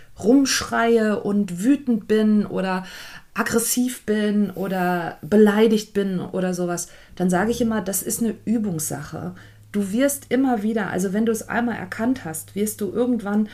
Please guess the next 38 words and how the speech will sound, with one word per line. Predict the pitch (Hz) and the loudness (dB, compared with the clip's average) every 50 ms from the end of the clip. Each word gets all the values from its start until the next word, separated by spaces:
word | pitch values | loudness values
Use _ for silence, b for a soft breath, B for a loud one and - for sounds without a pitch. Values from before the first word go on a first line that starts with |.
| B B B B B - | B B B B B -8
äh, | - 202 196 190 - - | -6 -4 -4 -4 -4 -4
erkennen | 170 180 180 - 214 226 247 247 | -6 -4 -4 0 0 2 2 2
und | - 208 214 208 | 2 0 -2 -2
switchen. | - - 214 220 - - - - - - - | -2 -4 -4 -4 -4 -6 -8 -8 -8 -10 -8
Und | - - 175 180 | -6 -6 -4 -2
dann | 175 185 185 | 0 0 0
wird | 180 202 214 208 - _ - | 0 0 -2 -4 -6 _ -6
der | 208 185 180 | -6 -4 -2
Raum | 180 208 254 240 214 | 0 0 0 0 0
immer | 208 - 247 254 240 214 | 0 0 0 2 2 0
größer | 180 190 190 226 254 254 - 185 | -2 -2 0 0 0 0 -2 -4
und | 175 170 160 | -6 -4 -4
der | 170 165 | -4 -4
bietet | 165 208 208 - 240 233 | -4 -4 -4 -4 -4 -2
dir | 190 185 | -2 -2
dann | 185 190 185 | -2 -2 -2
die | 185 180 | 0 0
Möglichkeit | 180 185 208 214 214 208 202 - - 196 190 190 | 2 0 0 -2 -4 -8 -8 -8 -6 -6 -4 -4
natürlich | 190 185 180 - 190 185 180 180 - | -4 -4 -4 -2 -2 -2 -2 -2 -4
auch | - - | -6 -8
zu | - - 180 | -6 -6 -4
sagen, | 170 175 175 180 180 180 180 B B B B B B B B B B - - - | -2 0 0 0 0 -2 -4 B B B B B B B B B B -20 -18 -14
„Ey, | - 131 147 156 | -10 -8 -6 -6
Moment, | 151 147 151 156 160 156 156 - | -4 -2 -2 -2 -2 -4 -6 -6
was | 139 135 - - | -6 -4 -2 0
läuft | 180 170 180 202 - - | 0 0 0 0 -2 -4
da | 131 | -4
jetzt | 131 147 151 - | -4 -4 -6 -6
gerade? | - - 151 147 156 175 | -8 -6 -6 -4 -4 -2
Ist | - - 208 208 - | 0 0 0 0 0
das | 202 185 185 - | -2 -2 0 0
ein | 175 160 180 185 - - - - - - | 0 0 0 -6 -10 -18 -20 -18 -16 -8
Thema, | - - 202 202 190 180 170 | -2 0 0 2 2 0 0
was | 156 156 156 - - - | -2 -4 -4 -6 -8 -4
ich | 170 175 175 - | -4 -4 -4 -6
bei | - 151 151 | -6 -6 -4
mir | 151 156 165 185 214 247 269 285 - | -2 0 2 4 4 4 2 0 -4
habe? | 277 277 285 277 226 277 302 339 | -4 -2 -2 0 0 0 -2 -2